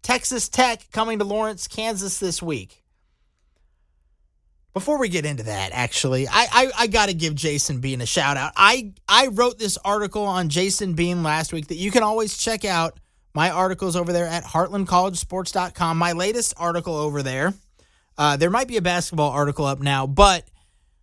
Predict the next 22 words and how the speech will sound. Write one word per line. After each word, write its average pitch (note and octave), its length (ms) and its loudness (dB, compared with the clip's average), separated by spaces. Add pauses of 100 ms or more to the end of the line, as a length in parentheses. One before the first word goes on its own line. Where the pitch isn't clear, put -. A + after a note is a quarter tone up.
(520)
my E3+ 180 6
latest A#3+ 420 -2
football G#3 420 2
article F#3+ 360 -2
up F#3 120 -2
there F#3 180 0
at E3+ 200 -2
heartland F#3 420 -2
college F#3 300 2
sports F#3 400 -6
dot F#3 240 2
com. E3+ 340 -4
Just E3 200 0
search G3 300 0
Kansas G3 380 -4
Jayhawks. F3+ 460 0
You'll F3+ 160 -2
be F#3 100 -2
able F#3+ 220 -4
to - 40 -12
find D#3+ 280 -4
it. D#3 160 -6